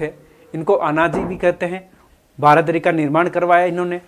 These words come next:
दौलत बाग का उद्यान यहीं पे है, जो आना सागर झील के किनारे स्थित है। नूरजहाँ की माता असमत बेगम जो थी, इत्र बनाने की कला जो थी, वो यहीं पर इन्होंने ईजाद की थी। और नूरजहाँ कौन थी? जहांगीर की पत्नी थी नूरजहाँ।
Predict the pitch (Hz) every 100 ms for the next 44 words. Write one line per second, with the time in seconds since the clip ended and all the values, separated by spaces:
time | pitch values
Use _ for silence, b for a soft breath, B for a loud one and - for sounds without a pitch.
0 | b b b _ 139 151 160 160 156 156
1 | 165 170 - - 139 123 143 160 185 151
2 | 151 160 165 175 180 180 139 147 165 160
3 | 156 147 156 160 160 147 151 156 - 160
4 | 165 165 b b b b _ 156 180 170
5 | 165 190 196 175 160 185 160 - 165 160
6 | 156 156 156 156 151 165 165 - 165 135
7 | 135 156 156 147 143 139 139 131 131 b
8 | b b b 147 190 147 170 190 165 160
9 | 165 160 143 151 151 147 175 175 - -
10 | 151 147 160 160 180 180 165 165 185 196
11 | b b b - 147 147 165 170 165 165
12 | 160 165 175 170 165 147 143 156 185